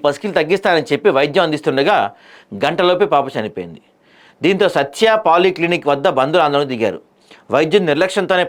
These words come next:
పాప చనిపోయిందని ఆరోపిస్తున్నారు. అలోపతి వైద్యులు చేయాల్సిన వైద్యం కొందరు డబ్బే ధ్యేయంగా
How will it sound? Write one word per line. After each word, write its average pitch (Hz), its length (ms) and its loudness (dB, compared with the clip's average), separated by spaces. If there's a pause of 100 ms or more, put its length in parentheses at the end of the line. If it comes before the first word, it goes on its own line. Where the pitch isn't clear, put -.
పాప 147 120 2 (120)
చనిపోయిందని 139 440 0
ఆరోపిస్తున్నారు. 98 580 -6 (600)
అలోపతి 220 460 2
వైద్యులు 180 320 2
చేయాల్సిన 165 320 2 (120)
వైద్యం 156 320 2 (500)
కొందరు 170 260 2
డబ్బే 123 340 2
ధ్యేయంగా 180 340 2